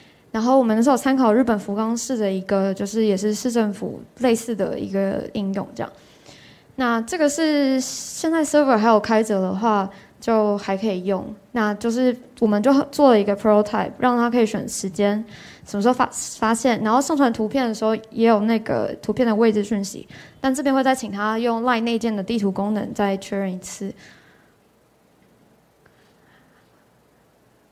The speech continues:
嗯，对，所以他会再给你地址，然后再请你上传一次图片之类的。好，所以就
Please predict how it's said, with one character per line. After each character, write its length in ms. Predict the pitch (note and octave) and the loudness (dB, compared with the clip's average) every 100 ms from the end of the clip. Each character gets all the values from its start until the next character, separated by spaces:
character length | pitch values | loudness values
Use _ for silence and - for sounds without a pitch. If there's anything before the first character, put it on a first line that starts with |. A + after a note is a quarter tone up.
| _ _ | _ _
嗯， 560 | G#3+ G3+ G3 G3 F#3+ F#3+ - | -10 -8 -8 -8 -8 -12 -10
对， 180 | G3+ - | -10 -8
所 140 | - | -8
以 20 | A#3 | -4
他 100 | A#3 | -4
会 60 | |
再 100 | A#3+ | -4
给 160 | A#3 G#3+ | -6 -8
你 120 | F#3 | -8
地 240 | F#3 G3+ | -10 -12
址， 180 | F#3+ - - - _ _ _ | -12 -16 -20 -20 _ _ _
然 120 | F#3+ | -10
后 480 | F#3+ - G3+ G2 F#2+ - _ _ _ _ _ _ _ | -6 -6 -4 -6 -8 -12 _ _ _ _ _ _ _
再 160 | - A#3 | -4 -2
请 180 | A3 G#3 | -4 -10
你 140 | F#3+ | -12
上 180 | G3 G#3 | -10 -12
传 240 | F#3+ F#3 F#3+ | -12 -14 -14
一 20 | |
次 160 | G3 G#3+ | -10 -10
图 160 | - | -10
片 220 | - - - | -14 -14 -14
之 80 | - | -14
类 140 | - - | -14 -14
的。 80 | - _ _ _ _ _ _ _ _ _ _ _ _ _ _ _ _ _ _ _ _ _ _ _ _ _ _ _ _ _ | -16 _ _ _ _ _ _ _ _ _ _ _ _ _ _ _ _ _ _ _ _ _ _ _ _ _ _ _ _ _
好， 280 | G3 - B3+ _ _ - | -10 -10 -12 _ _ -10
所 180 | A3+ | -4
以 180 | A#3 A#3 | -2 -2
就 240 | G3+ C4+ | -4 -2